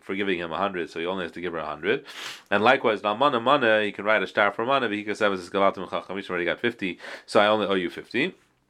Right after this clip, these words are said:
Zuz, so you could diminish the ksuba amount. Rabbi Reimer, no. Kol ha'peichel psulim in Masayim almana mimana,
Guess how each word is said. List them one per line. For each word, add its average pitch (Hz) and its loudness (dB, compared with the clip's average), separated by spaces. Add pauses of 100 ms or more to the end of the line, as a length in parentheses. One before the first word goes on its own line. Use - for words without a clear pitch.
(400)
Zuz, 143 4 (280)
so - -2
you 123 4
could 120 -2
diminish 131 2
the 107 10
ksuba 95 0
amount. 76 -4
Rabbi 82 2
Reimer, 120 6
no. 78 0
Kol 123 2
ha'peichel 135 0
psulim 120 0
in 80 -10
Masayim 117 0
almana 95 0
mimana, 151 -2